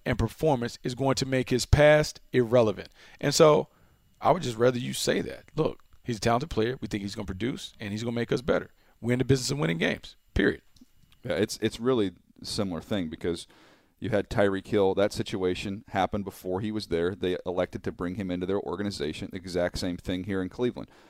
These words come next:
Speaker 2: And with the Cleveland Browns, even though John Dorsey might have been in Kansas City, this incident happened before he was a member of the Cleveland Browns, and they decided to bring him in the organization. It's the, it's the exact same thing.
Speaker 1: Yeah,
Speaker 2: Uh,
Speaker 1: and because, because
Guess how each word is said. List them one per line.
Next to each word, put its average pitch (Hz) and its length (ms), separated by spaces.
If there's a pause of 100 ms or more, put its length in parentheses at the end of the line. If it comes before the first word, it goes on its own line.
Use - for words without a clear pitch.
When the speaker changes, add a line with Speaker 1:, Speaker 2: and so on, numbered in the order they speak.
(160)
Speaker 2:
And 87 260
with 90 160
the 90 60
Cleveland 98 300
Browns, 104 220
even 104 120
though 92 80
John 92 240
Dorsey 101 520
might 90 140
have 85 100
been 127 200
in 101 80
Kansas 87 280
City, 87 280 (360)
this 107 240
incident 101 360
happened 101 260
before 104 260
he 101 40
was 98 140
a 98 60
member 92 280
of 90 60
the 90 60
Cleveland 92 300
Browns, 87 260
and 87 100
they 85 60
decided 87 300
to 87 60
bring 82 200
him 87 180
in 82 100
the 78 80
organization. 85 640
It's - 140
the, 80 220
it's - 180
the 82 60
exact 80 320
same 50 140
thing. - 320 (460)
Speaker 1:
Yeah, 226 220
Speaker 2:
Uh, - 120
Speaker 1:
and 156 120
because, 180 480 (640)
because 160 640